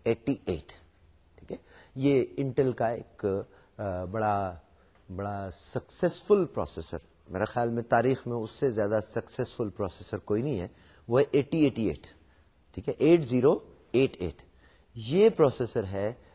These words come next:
جو کہ پہلے آئی بی ایم پی سی کے اندر لگایا گیا تھا۔ اس پروسیسر کا جو آرکیٹیکچر ہے نا، اس کو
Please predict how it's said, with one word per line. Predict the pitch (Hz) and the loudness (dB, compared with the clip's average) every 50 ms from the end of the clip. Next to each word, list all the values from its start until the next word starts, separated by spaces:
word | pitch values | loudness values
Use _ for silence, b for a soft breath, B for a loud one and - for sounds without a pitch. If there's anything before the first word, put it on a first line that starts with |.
| b b | b b
جو | - 123 135 143 143 | -8 -2 0 0 0
کہ | 143 - 143 139 139 135 135 - - | 0 0 0 0 0 0 -2 -2 -2
پہلے | - 160 143 160 196 208 208 208 202 202 - | 0 0 0 2 6 8 8 8 8 6 2
آئی | 117 123 131 127 | 2 2 2 2
بی | 113 110 127 131 | 0 0 2 2
ایم | 139 139 135 127 | 2 2 2 -2
پی | - - - 175 | -6 -6 -4 -4
سی | 175 - - 180 170 143 | -4 -4 -4 -4 -6 -4
کے | 127 120 113 104 | -2 0 0 0
اندر | 95 95 87 107 98 | 0 0 -2 -2 -2
لگایا | 107 101 80 76 78 71 67 | -2 -4 -6 -6 -8 -10 -12
گیا | 64 - - - - | -16 -18 -20 -20 -20
تھا۔ | - - _ _ _ _ _ _ _ _ _ _ _ - _ _ - - - - - - _ _ b b b b b b b b b b b b b b _ _ _ _ _ _ _ _ _ _ - | -20 -20 _ _ _ _ _ _ _ _ _ _ _ -20 _ _ -20 -20 -18 -18 -18 -18 _ _ b b b b b b b b b b b b b b _ _ _ _ _ _ _ _ _ _ -2
اس | - 208 - - - | -2 -2 0 0 4
پروسیسر | 185 180 170 - - 180 - - 220 | 6 6 6 6 2 0 4 4 4
کا | 220 - 208 | 8 8 8
جو | 196 196 196 - | 8 8 6 6
آرکیٹیکچر | - 131 131 - - 147 - 170 165 - - - 247 226 165 | 6 4 2 0 -6 -4 -4 -4 -4 0 4 6 6 6 6
ہے | 110 | 2
نا، | 95 120 196 - - _ - - b b b b b b b _ - | -4 -4 -6 -8 -12 _ -20 -20 b b b b b b b _ -4
اس | 180 - - | -4 -4 -4
کو | - - 196 190 | -2 4 4 4